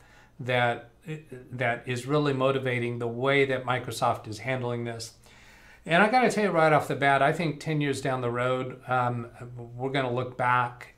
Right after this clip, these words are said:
and have a pretty good view that, that we can understand why it came out this way. What is the biggest pain that we have these days with, in, in, in the over, worldwide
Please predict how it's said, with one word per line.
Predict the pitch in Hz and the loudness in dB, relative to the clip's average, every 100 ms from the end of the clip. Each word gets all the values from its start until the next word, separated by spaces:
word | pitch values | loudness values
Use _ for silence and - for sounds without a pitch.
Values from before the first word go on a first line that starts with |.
| - | -8
and | 123 120 120 - | -4 -4 -8 -8
have | 165 156 | -4 -2
a | 147 | -4
pretty | - 151 135 | -2 0 0
good | - 131 117 | -4 -8 -8
view | 120 127 135 135 | -10 -6 -4 -2
that, | 123 120 120 - - - - - _ 196 190 - - - - - - _ - | -2 -2 -2 -8 -20 -20 -20 -20 _ -18 -18 -14 -12 -12 -12 -16 -20 _ -14
that | 139 151 | 0 0
we | 156 | 0
can | 151 147 | 0 0
understand | 135 117 - 117 107 107 110 | 0 -2 -6 -6 -8 -12 -16
why | 135 127 131 131 123 | 0 2 2 -2 -6
it | 127 127 | -8 -8
came | - 135 123 - | -8 -8 -8 -6
out | 127 123 - 113 | -4 -4 -8 -12
this | 117 113 110 - - _ _ | -8 -6 -8 -12 -16 _ _
way. | 127 120 123 110 101 - _ - - - - - - _ _ - - | -10 -6 -2 -4 -6 -16 _ -20 -20 -20 -20 -20 -20 _ _ -20 -4
What | 156 220 | 4 6
is | 320 - | 6 6
the | 185 | 4
biggest | 175 170 - - - _ | 4 2 0 -4 -20 _
pain | - 170 165 135 127 | -4 2 4 2 0
that | 127 139 | -2 -2
we | 123 143 | -2 -2
have | 139 139 127 104 107 - | 0 2 2 -2 -8 -6
these | 135 131 | -4 -2
days | 123 131 120 - - | 0 0 -2 -8 -14
with, | 135 135 123 - - | -4 -2 -2 -8 0
in, | 139 139 | 2 4
in, | 139 143 | 2 0
in | 139 139 | 2 0
the | 131 | 2
over, | 156 202 202 180 | 2 4 0 0
worldwide | 127 139 208 226 165 160 160 156 151 151 | 2 4 6 4 4 6 6 4 2 -2